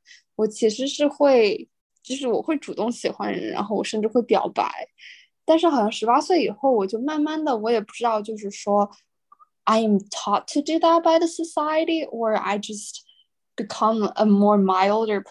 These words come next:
person。但是我就是会，会比较少主动喜欢人，然后when I do,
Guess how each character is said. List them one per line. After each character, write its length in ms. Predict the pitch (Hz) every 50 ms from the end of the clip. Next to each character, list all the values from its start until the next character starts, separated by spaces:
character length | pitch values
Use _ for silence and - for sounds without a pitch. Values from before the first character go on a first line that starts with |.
| _ _
person。 420 | 196 220 - - - 349 359 381 440 440 _ _ _ _ _ _ _ _ _
但 140 | - 320 330
是 120 | 330 339
我 200 | 302 254 214 180
就 160 | 190 - 208 208
是 140 | - 214
会， 640 | 214 208 _ - 247 247 233 226 220 202 196 196 - _ _ _ _ _
会 100 | - 339
比 140 | 330 330 285
较 160 | 302 294 294 294 - - -
少 420 | - - - - - 214 196 240
主 180 | 254 - - -
动 160 | 214 226 247
喜 200 | 240 - - 202
欢 280 | - - 208 208 220 226
人， 260 | - - - 285 269
然 100 | 226 214
后 100 | 220 254
when 160 | 226 233 254 262
I 120 | 247 214
do, 400 | 208 - - 226 214 202 190